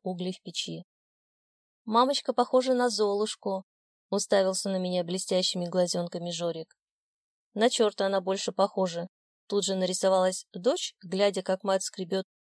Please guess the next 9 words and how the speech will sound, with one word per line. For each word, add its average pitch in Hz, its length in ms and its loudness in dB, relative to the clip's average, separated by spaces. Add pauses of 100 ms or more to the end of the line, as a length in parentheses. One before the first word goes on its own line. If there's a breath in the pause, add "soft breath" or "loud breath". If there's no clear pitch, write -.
металлической 190 680 0
щёткой 247 440 -2
загаженную 208 680 0
адскую 180 460 -4
топку. 165 500 -6 (880)
«Крак!» 170 400 2 (380)
донеслось 190 540 -2
с - 100 -6
улицы. 170 480 -6